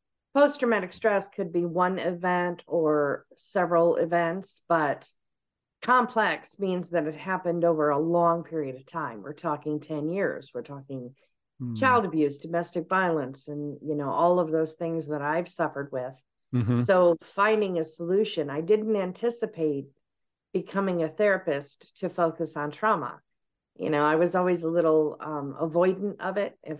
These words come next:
Speaker 2: Uh-huh.
Speaker 1: first, but when
Speaker 2: Uh-huh.
Speaker 1: I started my journey as a counselor, I started working with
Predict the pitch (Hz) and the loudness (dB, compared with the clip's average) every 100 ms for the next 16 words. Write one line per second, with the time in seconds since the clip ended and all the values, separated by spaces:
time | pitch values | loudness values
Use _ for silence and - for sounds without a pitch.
0 | - 180 170 - - 160 151 147 _ _ | 0 4 4 0 -12 -2 -2 -2 _ _
1 | 190 180 165 160 - 175 175 - 220 214 | -4 0 0 0 -2 -2 -2 2 4 4
2 | 180 170 175 175 165 156 156 - 196 208 | 0 -2 -2 -2 -2 -4 -8 -4 -2 -2
3 | - 160 147 151 160 156 156 156 156 170 | -2 -2 0 -2 -2 0 2 0 0 -2
4 | 160 147 | -2 -2